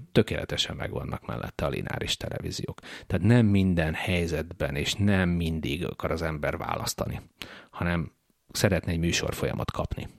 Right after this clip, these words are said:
És egyszerűen lazulni, szórakozni. És még sorolhatnék egyéb érveket,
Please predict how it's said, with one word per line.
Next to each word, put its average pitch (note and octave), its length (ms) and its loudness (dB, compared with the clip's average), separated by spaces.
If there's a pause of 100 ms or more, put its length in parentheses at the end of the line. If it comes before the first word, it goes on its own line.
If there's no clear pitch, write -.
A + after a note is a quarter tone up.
(560)
És - 140 2
egyszerűen E2 380 2
lazulni, F2+ 420 4
szórakozni. - 720 -2 (360)
És - 140 -2
még G2 100 4
sorolhatnék F#2 600 4
egyéb F2+ 340 2
érveket, E2+ 640 -2